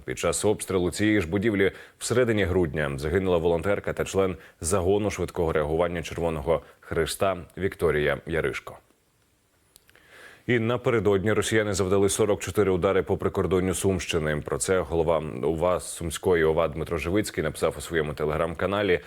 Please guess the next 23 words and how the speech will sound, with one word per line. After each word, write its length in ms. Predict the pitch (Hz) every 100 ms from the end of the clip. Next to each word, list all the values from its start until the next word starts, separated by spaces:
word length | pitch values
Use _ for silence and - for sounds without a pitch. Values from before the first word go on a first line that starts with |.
| - -
Так, 200 | 123 113
під 140 | 107 -
обстрілами 680 | 107 - - 85 78 73
були 340 | 69 87 98 90
Білопільська, 760 | 78 85 82 104 98 - 85 69
Хотінська, 580 | 69 80 98 92 - 85 78
Серединобудська 840 | - 101 95 90 80 101 - -
та 140 | - 82
Краснопільська 720 | 90 85 92 80 82 - 85
громади. 520 | 78 87 80 67 50 - - -
Здебільшого 600 | 92 90 98 90 - 78
загарбники 640 | 71 85 104 98 90 92
відкривали 540 | 85 80 90 98 104 95
мінометний 580 | 98 104 104 85 - 76
вогонь. 400 | 73 73 67 62 -
Крім 220 | 73 71
того, 300 | 101 98 85
росіяни 420 | 67 - 113 101
скинули 480 | - 107 101 92 87 - -
дві 200 | 98 98
вибухівки 640 | 123 104 85 - 101 - 90
з 260 | 76 87 76
безпілотника. 840 | 78 - 92 95 92 78 71